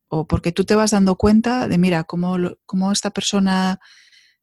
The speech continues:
que sí tiene autoestima, mira cómo se habla cuando comete un error, por ejemplo, ¿no? Y ir aprendiendo a lo mejor de otras personas que ves, pero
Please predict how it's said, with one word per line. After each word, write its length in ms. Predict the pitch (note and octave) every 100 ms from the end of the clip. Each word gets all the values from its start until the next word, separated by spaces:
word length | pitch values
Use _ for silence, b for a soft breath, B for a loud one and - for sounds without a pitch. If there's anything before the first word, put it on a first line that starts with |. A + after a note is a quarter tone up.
| _
que 100 | F#3
sí 160 | F3+ G3
tiene 200 | G3 F#3+
autoestima, 520 | F#3 F#3 - G3 A3
mira 220 | G#3 F#3+
cómo 200 | F#3+ F3+
se 180 | F#3+ F3
habla 280 | E3+ F#3 G3
cuando 260 | F#3+ E3+ D#3+
comete 280 | D#3 D#3 E3+
un 100 | D#3
error, 240 | - -
por 120 | -
ejemplo, 420 | D2+ - - -
¿no? 200 | F3 C#4 - b b b b b b _ _
Y 460 | - F3 E3 D#3+ E3
ir 60 | F3+
aprendiendo 480 | F3 E3+ F3+ B3+ A3
a 40 |
lo 60 | D#3+
mejor 280 | E3 E3
de 60 | E3
otras 220 | - D#3
personas 600 | - - G#3 G#3+ F#3 F#3
que 140 | - D#3+
ves, 280 | F#3+ F3 -
pero 360 | E3+ D#3+ -